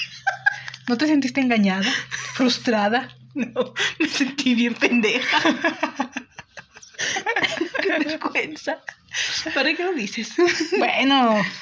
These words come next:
Speaker 1: a ver.
Speaker 2: Bueno, pero tú también has comprado cosas que son inútiles para ti. Por ejemplo,
Speaker 1: <laughs> A ver, por
Speaker 2: la
Speaker 1: ejemplo.
Speaker 2: otra vez que te compraste tu paleta de maquillaje.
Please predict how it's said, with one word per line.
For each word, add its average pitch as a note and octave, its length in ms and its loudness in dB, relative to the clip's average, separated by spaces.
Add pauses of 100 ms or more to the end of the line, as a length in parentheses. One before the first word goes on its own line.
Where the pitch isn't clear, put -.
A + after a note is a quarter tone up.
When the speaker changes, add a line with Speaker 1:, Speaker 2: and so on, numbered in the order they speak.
(240)
Speaker 1:
a B3+ 100 2
ver. D#4 380 6
Speaker 2:
Bueno, F#4+ 240 4
pero C#4+ 180 4
tú D#4+ 80 -2
también F#4+ 260 2
has G4+ 100 2
comprado E4 400 2
cosas D#4+ 500 -2 (260)
que A#3+ 720 2 (180)
son C#4+ 300 2 (120)
inútiles C#4+ 640 2
para G#3 260 2
ti. B3 220 0 (760)
Por A3+ 100 0
ejemplo, F4+ 440 4 (320)
Speaker 1:
<laughs> C#4 300 4
A A#3 120 2
ver, G#3+ 240 2
por G#3+ 140 0
Speaker 2:
la C4 80 2
Speaker 1:
ejemplo. C4 220 6
Speaker 2:
otra E4+ 100 4
vez F4+ 80 2
que F#4 120 0
te F4 140 0
compraste C#4+ 480 0
tu B3 480 2
paleta A#3 420 2
de B3+ 80 2
maquillaje. A3+ 580 -2